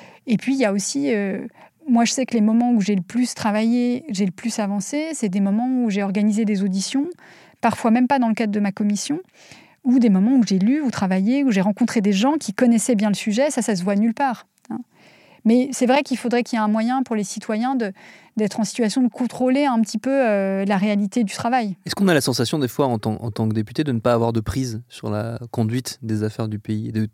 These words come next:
Speaker 2: quelque part d'être justement réduit à être une chambre d'enregistrement de la politique du gouvernement quand on est dans la, dans la majorité, ou simplement de, d'être là pour faire un peu d'agitation et montrer qu'on n'est pas d'accord quand on est dans l'opposition ?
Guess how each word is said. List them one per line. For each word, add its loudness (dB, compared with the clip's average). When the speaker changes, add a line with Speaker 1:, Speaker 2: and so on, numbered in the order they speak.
Speaker 2:
quelque -4
part 0
d'être -2
justement -2
réduit 2
à 4
être -4
une -2
chambre 0
d'enregistrement 0
de -4
la 0
politique -6
du -8
gouvernement -2
quand -6
on 0
est 0
dans 0
la, -2
dans 0
la 4
majorité, 2
ou 2
simplement 0
de, -2
d'être -4
là 2
pour 2
faire 0
un 0
peu 0
d'agitation 2
et 2
montrer 2
qu'on 0
n'est 2
pas 0
d'accord 0
quand -4
on -4
est -4
dans -2
l'opposition ? -8